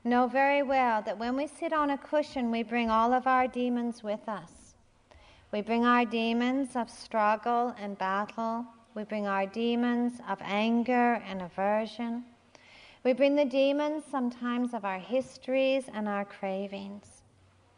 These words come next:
We also learn that as long as we struggle or reject our demons, they follow us. They follow us everywhere. We are married to them.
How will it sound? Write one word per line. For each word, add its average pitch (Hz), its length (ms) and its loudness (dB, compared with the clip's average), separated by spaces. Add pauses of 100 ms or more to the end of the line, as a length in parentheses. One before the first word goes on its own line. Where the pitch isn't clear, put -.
(500)
We 214 180 2
also 214 460 2
learn 202 640 -2 (720)
that 202 140 2
as 202 200 0
long 220 460 4
as 269 200 -8
we 233 80 -6
struggle 247 800 2
or 196 120 -2
reject 202 680 -4
our 247 160 -2
demons, 226 600 -6
they 180 180 -10 (100)
follow 180 300 -8
us. - 400 -18 (760)
They 233 120 -6
follow 294 480 2
us 311 200 -2
everywhere. 233 540 -2
We 175 160 -2
are 190 140 0
married 208 680 -2 (140)
to 214 100 -6
them. 156 240 -14